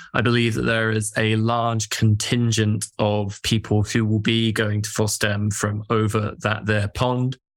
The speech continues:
and throughout Europe. I think the intention here is there is going to be a group of people who are traveling to London.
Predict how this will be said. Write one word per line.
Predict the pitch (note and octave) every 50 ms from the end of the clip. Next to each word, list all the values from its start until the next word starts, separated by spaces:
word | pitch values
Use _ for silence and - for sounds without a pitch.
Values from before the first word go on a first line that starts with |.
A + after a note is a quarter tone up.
| _ _ _ _ _ -
and | C#3 B2+ B2+ C3 C3+ C3+ C3 A#2
throughout | C3 - - B2 A#2 A2+ - -
Europe. | F#2+ A2+ A#2 B2 A#2+ A#2+ - - -
I | A#2+
think | - - C#3+ C#3
the | C#3 C3
intention | A2+ - C3+ A#2+ - B2 A#2
here | A#2+ A#2+ A2+ A2
is | A2 G#2+ G#2 - - - _ _ _ _ _ _ _ _ _ _ -
there | B2 A#2+ A#2+ B2
is | A#2+ B2
going | C#3 B2 A#2 A#2+ A2
to | A2
be | A#2 A#2 A2+
a | G#2
group | - A#2 A2+ G#2+ -
of | A2 F2+
people | - G#2+ G2+ - - G#2+ G2+ G2+
who | G#2+ - A2 G#2 G2+ G2+
are | - G2+ G2 G2 G2 G2 G2 G2 -
traveling | - - - B2 A2+ G#2 A2 G#2+ G#2 G#2 G#2 G2+ G2+ G2+ - - -
to | - - B2+ B2 A#2+
London. | A2+ G#2+ G2+ G#2 G#2 G#2 F#2 G#2 G#2 G#2 G#2 G#2+ G#2